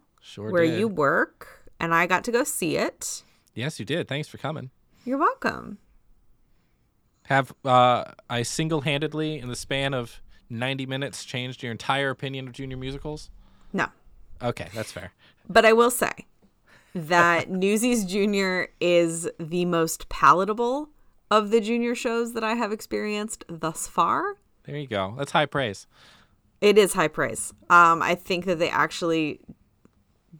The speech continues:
Speaker 2: did a decent job adapting it. It was not sixty minutes, though.
Speaker 1: It
Speaker 2: In
Speaker 1: was
Speaker 2: no,
Speaker 1: not.
Speaker 2: in no version of the world is,
Speaker 1: No
Speaker 2: is
Speaker 1: version
Speaker 2: Newsies
Speaker 1: of the
Speaker 2: Junior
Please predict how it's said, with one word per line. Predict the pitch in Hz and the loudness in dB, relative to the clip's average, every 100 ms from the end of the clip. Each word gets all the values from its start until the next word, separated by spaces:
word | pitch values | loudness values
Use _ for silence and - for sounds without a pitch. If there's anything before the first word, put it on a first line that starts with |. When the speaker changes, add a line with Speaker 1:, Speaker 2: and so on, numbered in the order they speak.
| _ | _
Speaker 2:
did | 180 156 | 2 4
a | |
decent | 160 147 156 - 147 | 2 0 -2 -2 -4
job | 147 131 | -2 -2
adapting | 135 135 123 131 | 0 -2 -2 -4
it. | 120 | -4
It | 151 | -2
was | 175 | 2
not | 202 | 2
sixty | 190 170 - | 2 -4 -4
minutes, | 143 104 - | -4 -6 -8
though. | 82 - _ _ _ _ 123 | -10 -12 _ _ _ _ -6
Speaker 1:
It | 127 | 0
Speaker 2:
In | |
Speaker 1:
was | 175 | 4
Speaker 2:
no, | 185 190 | 6 6
Speaker 1:
not. | 127 143 | 6 4
Speaker 2:
in | 208 208 | 4 8
no | 208 | 8
version | 190 196 190 185 | 8 6 4 2
of | 170 | 0
the | 160 | 2
world | 156 156 135 123 131 | 4 4 4 0 -4
is, | 139 | -4
Speaker 1:
No | 123 135 135 | 0 2 2
Speaker 2:
is | 156 | 2
Speaker 1:
version | 135 131 165 | 2 2 0
Speaker 2:
Newsies | 151 | -2
Speaker 1:
of | |
the | 147 | -2
Speaker 2:
Junior | 151 | -2